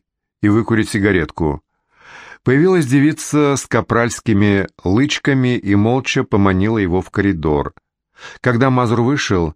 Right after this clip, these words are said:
преспокойно сунула ему в руку длинный гибкий стек с рукояткой черного дерева.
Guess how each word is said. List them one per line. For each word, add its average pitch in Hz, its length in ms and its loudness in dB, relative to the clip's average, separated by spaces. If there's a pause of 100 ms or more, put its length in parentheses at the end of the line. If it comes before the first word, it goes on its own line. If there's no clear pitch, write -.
(120)
преспокойно 120 840 -2
сунула 127 440 -2
ему 104 260 0
в 95 80 -2
руку 123 260 -2
длинный 110 520 -2
гибкий 101 420 -4
стек - 500 -6 (500)
с - 160 -10
рукояткой 107 720 0
черного 98 480 0
дерева. 78 500 -2